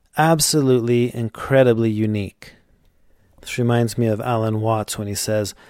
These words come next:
"When a man no longer confuses himself with the definition of himself that others have given him,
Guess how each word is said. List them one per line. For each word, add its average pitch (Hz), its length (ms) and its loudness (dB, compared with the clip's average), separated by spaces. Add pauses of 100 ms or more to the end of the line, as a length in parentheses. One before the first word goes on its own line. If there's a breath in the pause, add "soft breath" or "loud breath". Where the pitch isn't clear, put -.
(160 soft breath)
"When 117 160 -2
a 117 80 0
man 135 560 2
no 135 220 2
longer 131 340 4
confuses 117 640 -2
himself 101 680 -4
with 110 120 -6
the 107 100 -6
definition 113 680 -2
of 113 140 -4
himself 107 440 -4
that - 240 -8
others 139 300 2
have 101 160 -10
given 101 320 -6
him, 101 280 -4